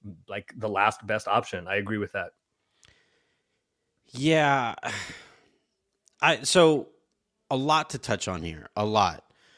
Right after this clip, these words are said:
Speaker 2: Uh, I think as it pertains to Damian moving into the,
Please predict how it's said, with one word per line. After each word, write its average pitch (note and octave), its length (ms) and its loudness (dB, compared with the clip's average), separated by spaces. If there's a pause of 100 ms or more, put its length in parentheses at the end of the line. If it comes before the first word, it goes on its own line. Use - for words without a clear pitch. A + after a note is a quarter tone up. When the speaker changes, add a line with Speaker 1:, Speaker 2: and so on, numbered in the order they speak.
(500)
Speaker 2:
Uh, A#2 240 2
I C#3 140 4
think C#3+ 480 2 (1400)
as C#3 180 4
it D#3+ 120 0
pertains F3 440 2
to C3+ 120 -6
Damian B2 500 2
moving A2+ 260 4
into G#2+ 280 -2
the, G2+ 280 2